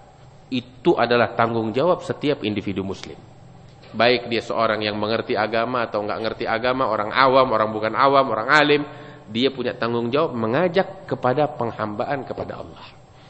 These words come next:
Adapun urusan hukum-hukum syariat, itu tugasnya ulama, bukan tugasnya orang awam.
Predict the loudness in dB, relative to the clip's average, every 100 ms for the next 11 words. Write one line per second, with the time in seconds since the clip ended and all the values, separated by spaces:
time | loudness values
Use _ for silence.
0 | -20 0 2 2 2 2 2 2 2 2
1 | 2 4 6 6 6 2 0 0 -2 0
2 | 0 2 2 2 0 -2 0 2 2 0
3 | 0 2 2 2 -2 0 0 2 0 -2
4 | -6 -10 -8 -10 -10